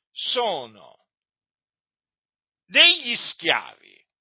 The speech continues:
ossia schiavi del peccato,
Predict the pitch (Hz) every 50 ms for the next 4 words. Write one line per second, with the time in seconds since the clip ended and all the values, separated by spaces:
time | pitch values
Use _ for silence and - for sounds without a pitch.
0 | _ _ _ _ _ _ _ _ _ _ _ _ _ 120 117 - - 202 185 151
1 | 113 - - - - - 135 123 113 113 117 151 170 - 294 277 - 294 302 285
2 | 262 240 202 202 - _